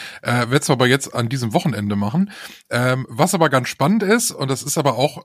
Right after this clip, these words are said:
typisch eigentlich, wenn man die Serie sieht und gerade vor allem da wohnt, wo sie eigentlich spielen soll, die Serie, dann fällt einem hin und wieder mal auf, „Hä? Das ist aber irgendwie nicht ganz richtig.“ Und es gab tatsächlich Filmfehler, die hast du auch aufgeschrieben für den Generalanzeiger.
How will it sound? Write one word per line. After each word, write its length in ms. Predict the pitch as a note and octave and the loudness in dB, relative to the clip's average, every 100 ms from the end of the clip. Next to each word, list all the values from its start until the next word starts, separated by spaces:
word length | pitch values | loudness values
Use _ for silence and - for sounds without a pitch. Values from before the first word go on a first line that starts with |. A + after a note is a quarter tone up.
| - | -14
typisch 360 | - A3 F3+ - | 0 0 0 -2
eigentlich, 480 | A#2+ C#3+ D#3 G3 F#3+ | -2 -2 -2 -2 0
wenn 100 | E3+ | 0
man 140 | D#3+ | 0
die 60 | C#3+ | -2
Serie 420 | C3+ D3 C#3 A#2+ | 0 2 2 -2
sieht 300 | B2 G3 - - - | -2 -4 -4 -18 -18
und 160 | - C3 | -6 -6
gerade 420 | - C3+ D#3 D#3 | 2 4 6 4
vor 240 | - B2+ B2 | 2 -2 2
allem 380 | C#3+ C#3+ C#3 | 0 0 -4
da 240 | A#2 B2 A2+ | 0 0 4
wohnt, 360 | G#3 A#3 F3 | 4 4 2
wo 160 | B2 C3 | -2 -2
sie 360 | A#2+ C3 B2+ G#2+ | -2 -4 -4 -2
eigentlich 340 | C3 D3+ C3 | -2 -2 -4
spielen 440 | - - G#3 D3 | -6 -4 0 0
soll, 280 | G#2+ G#2 G#2 | 0 -2 -4
die 120 | G2 | -6
Serie, 480 | G2+ A2+ B2+ D3+ F#3+ - - - | -4 -2 -2 -2 -4 -6 -20 -12
dann 120 | - B2+ | -6 -4
fällt 300 | - F3+ D3 | 2 2 2
einem 240 | C#3 C3+ | -2 2
hin 140 | E3+ | 2
und 140 | G3 D3+ | 0 0
wieder 200 | E3 D3+ | 0 2
mal 160 | B2+ | 2
auf, 400 | G#2 B2 G3 - _ _ _ _ | 0 0 0 -4 _ _ _ _
„Hä? 300 | A2 C3 G3+ - _ _ _ | 2 2 2 -2 _ _ _
Das 160 | A#2 G#2 | -8 -2
ist 120 | D#3 | 0
aber 320 | C3+ C3 C3+ | 2 4 4
irgendwie 380 | C3 C3+ C3 B2+ | 4 0 0 -2
nicht 160 | B2+ A2+ | -2 -2
ganz 240 | A#2+ A#2 | -4 -2
richtig.“ 320 | B2 - G#2+ | -4 -4 -4
Und 100 | A2+ | -4
es 220 | A#2+ - - | -4 -6 0
gab 240 | C3 - | 0 2
tatsächlich 480 | D#3 C3+ D3+ C#3 - | -2 0 -4 -4 -6
Filmfehler, 580 | - E3+ F3+ G3 F3+ E3 | 0 0 2 2 4 4
die 140 | C#3 | 2
hast 160 | D3 - | -2 2
du 60 | |
auch 140 | B2+ A#2 | 2 2
aufgeschrieben 640 | A#2+ C#3+ - - F3+ F3+ | -2 -6 -8 -4 -2 -2
für 80 | F3 | -4
den 120 | D3+ | -4
Generalanzeiger. 1000 | C#3 D#3 C#3 D3 D#3+ - D#3+ D3 D3 A#2+ | -2 0 2 2 2 2 2 4 2 2